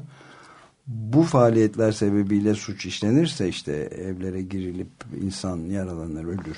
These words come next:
vesaire, onlar askeri suçlardan sayılıyor artık, e,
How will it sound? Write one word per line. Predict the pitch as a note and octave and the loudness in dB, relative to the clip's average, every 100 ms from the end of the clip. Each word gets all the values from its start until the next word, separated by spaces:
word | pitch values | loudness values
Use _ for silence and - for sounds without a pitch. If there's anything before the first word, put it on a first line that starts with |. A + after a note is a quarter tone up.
| - | -10
vesaire, | E2+ - F2+ C2 F#2+ D3+ D#3 - | -10 -6 -4 -4 -2 -4 -4 -6
onlar | G#2+ A2+ C3 D3 C#3 | -2 4 4 4 0
askeri | - - - C3 | -2 0 4 6
suçlardan | C#3 F#2+ F#2+ E2 D2 D2+ C#2+ | 4 0 -4 -4 -4 -4 -4
sayılıyor | C#2 C2+ C2+ G#2 F#2 | -4 -6 -4 -2 -2
artık, | F2 - C#3 - | -4 -8 -10 -8
e, | F2 E2+ | -8 -8